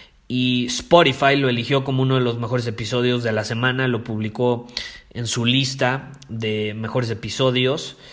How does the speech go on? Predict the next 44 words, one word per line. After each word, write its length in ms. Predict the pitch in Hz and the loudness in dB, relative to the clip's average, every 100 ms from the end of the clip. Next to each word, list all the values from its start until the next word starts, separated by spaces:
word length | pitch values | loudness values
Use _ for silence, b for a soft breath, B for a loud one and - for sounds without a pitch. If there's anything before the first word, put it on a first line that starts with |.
| B B | B B
y 120 | - 117 | -6 -2
ahí 100 | 127 | -2
estuvo 300 | 127 143 135 | 0 -2 0
un 100 | 135 | 2
rato, 300 | 131 - 135 | 2 2 -2
entonces 420 | 131 123 123 117 | 0 -2 -2 -2
eso 80 | 123 | 0
ayudó 320 | 113 110 113 | 0 2 0
a 100 | 107 | -2
que 60 | |
fuera 240 | - 123 113 | -4 0 0
de 60 | |
los 180 | 107 101 | 0 -2
más 200 | 110 113 | -2 -2
descargados, 680 | 113 - 101 107 110 123 127 | -2 -4 -4 -2 -2 -4 -4
evidentemente, 720 | 107 107 110 110 110 107 139 | -4 -4 -4 -4 -4 -4 -4
pero 240 | 135 110 | -2 -4
obtuvo 320 | 101 - 120 120 | -4 0 0 2
muy 200 | 120 117 | 0 0
buena 280 | 120 117 | 0 0
respuesta 440 | 110 107 123 113 113 | -2 -4 -6 -4 -4
por 180 | 110 - | -6 -2
parte 260 | 117 117 | -2 0
de 20 | |
las 140 | 104 104 | -6 -6
personas. 560 | 117 139 131 131 175 B B B B | -4 -4 -2 -4 -6 B B B B
Entonces 280 | 110 117 113 | -6 -2 2
ahí 120 | 113 | 2
lo 140 | 120 | 0
tienes, 400 | 117 120 110 101 | 0 0 -2 0
¿vives 440 | 127 151 175 190 - | 2 4 2 0 -2
o 120 | 131 | -2
existes? 800 | 113 - 131 117 - - - - _ _ _ _ _ _ _ - - | -2 -2 -4 -4 -8 -12 -12 -14 _ _ _ _ _ _ _ -20 -4
Número 360 | 139 147 147 131 | 0 4 4 4
siete, 340 | 151 143 123 | 4 2 4
la 160 | 117 113 | 2 2
cualidad 360 | 117 120 131 | 2 2 2
más 200 | 135 135 | 2 0
magnética 560 | 127 113 120 127 131 123 | 0 -2 -2 -2 -2 0
y 80 | 110 | -2
atractiva 500 | 104 107 - 120 120 | -4 -8 -2 -2 0
en 120 | 113 | -2
el 160 | 104 | -2
mundo. 500 | 107 117 110 101 - | -2 -2 -2 -4 -10